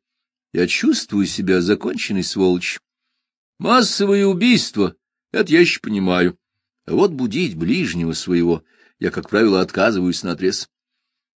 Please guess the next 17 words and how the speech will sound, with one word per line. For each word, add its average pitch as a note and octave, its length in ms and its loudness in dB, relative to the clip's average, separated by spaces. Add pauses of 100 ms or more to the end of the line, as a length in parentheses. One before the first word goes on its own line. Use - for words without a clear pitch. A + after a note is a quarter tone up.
(180)
Но A2+ 200 2
тормошить F#3+ 680 2
сэра A2+ 420 4
Нуминориха G#2+ 800 4
Куту - 640 -2
я G#2 240 2
бы G2 120 2
согласился F#2+ 800 -2
хоть G#2+ 180 0
по A2 160 2
дюжине G#2 460 0
раз G#2 240 0
на G#2 140 -2
дню. F#2+ 320 -2 (560)
Этот F2+ 180 0
замечательный A#3 920 -2
тип D3+ 400 0